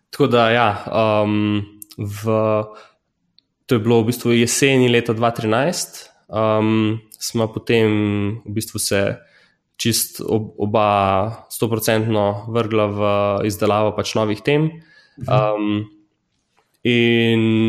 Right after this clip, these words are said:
Speaker 1: jaz sem potem po dveh, treh mesecih sem že začel v bistvu razmišljati, um, da bi si, mm, da bi si,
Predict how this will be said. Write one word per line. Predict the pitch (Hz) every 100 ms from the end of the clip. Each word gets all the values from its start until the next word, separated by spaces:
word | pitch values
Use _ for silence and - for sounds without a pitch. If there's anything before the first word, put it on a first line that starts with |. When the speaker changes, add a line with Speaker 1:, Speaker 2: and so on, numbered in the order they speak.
| 113 - _ -
Speaker 1:
jaz | 123
sem | 135 131
potem | - 139 131
po | 131
dveh, | 123 123 143
treh | 143 143 127
mesecih | 131 131 143
sem | - 131 123
že | 113 117
začel | 117 131 123
v | 117
bistvu | -
razmišljati, | 110 104 117 - 110 104 - -
um, | 95 104 104 107 107 -
da | 107 104
bi | 104 104 104
si, | 101 - - 107 104 104 101
mm, | 95 - 107 107 104 107 _ _ _ _
da | 117
bi | 107
si, | 107 - 104